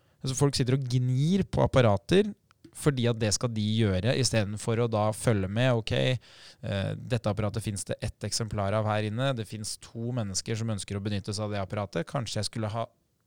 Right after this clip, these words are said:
løftet blikket litt, sett på vedkommende, sagt, «Du, hvis du vil, så er det bare å kjøre imellom.» Så vil de fleste ikke det,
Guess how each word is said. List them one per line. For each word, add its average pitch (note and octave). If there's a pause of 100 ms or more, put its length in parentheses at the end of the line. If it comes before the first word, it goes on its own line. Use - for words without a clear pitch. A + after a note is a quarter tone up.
(140)
løftet A#2
blikket G#2+
litt, -
sett -
på A2+
vedkommende, A2
sagt, -
«Du, E3+
hvis C3
du D3
vil, F#3
så -
er C#3+
det C3+
bare A2
å G#2
kjøre F#2+
imellom.» F2+ (640)
Så C3+
vil A#2+
de E3+
fleste C3+
ikke C3+
det, F3